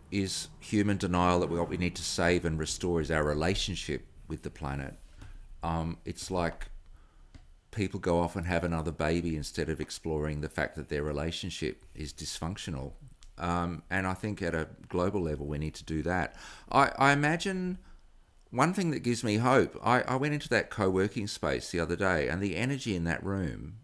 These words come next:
was amazing. I mean, I didn't even know what half those kids were doing, but I was told they were developing startups, which a lot of them have a very strong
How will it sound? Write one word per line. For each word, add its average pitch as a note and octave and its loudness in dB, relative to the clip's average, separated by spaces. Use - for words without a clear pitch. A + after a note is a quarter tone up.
was G2 -2
amazing. G#2 0
I B2 4
mean, C3+ 6
I C#3+ 6
didn't D#3 2
even G#2 4
know F#2 4
what E2 -2
half F2 0
those D#2+ 0
kids E2 -2
were D2 -4
doing, F2 -2
but - -2
I F#2 2
was F2+ 0
told A2+ 4
they E2+ 4
were F2+ 2
developing F#2 0
startups, F2 0
which G2 -8
a G2+ -2
lot G#2 4
of D#3+ 0
them F2 -2
have F2 -2
a F#2 2
very F#2+ 2
strong F#2+ 0